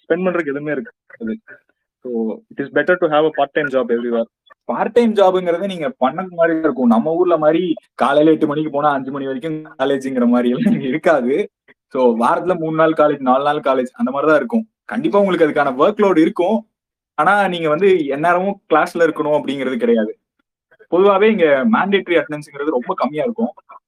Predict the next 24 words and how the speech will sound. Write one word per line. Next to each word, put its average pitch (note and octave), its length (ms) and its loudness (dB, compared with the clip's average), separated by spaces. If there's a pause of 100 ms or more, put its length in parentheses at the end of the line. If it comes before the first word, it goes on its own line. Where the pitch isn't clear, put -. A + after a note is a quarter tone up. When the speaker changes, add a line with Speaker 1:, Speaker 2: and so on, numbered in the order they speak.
(200)
Speaker 2:
So, E3+ 420 2
நீங்க D#3 200 -6
சாட்டர்டே E3+ 380 0
சண்டேல D#3 300 2
வேலை C3+ 180 4
செய்யலாம். B2 460 0 (260)
So, B2+ 80 -8 (360)
உங்கள-, C#3 300 -4
உங்களுக்கு D#3+ 280 -2
எப்போ A3 220 2
ஃப்ரீயா G3 220 2
இருக்கோ F3+ 220 0
அப்போ D#3+ 280 0
வேலை D#3+ 280 2
செஞ்சா D#3+ 300 0
போதும். A#2 260 -6 (220)
அதுக்குன்னு F#3 320 -4
நீங்க D#3 440 0
எந்நேரம் F3 380 0
வேலை F3 220 2
செஞ்சுட்டு E3+ 260 -6
இருந்தீங்கன்னா D3 560 -2 (300)
நீங்க A#3+ 320 0
வந்தோட E3+ 540 4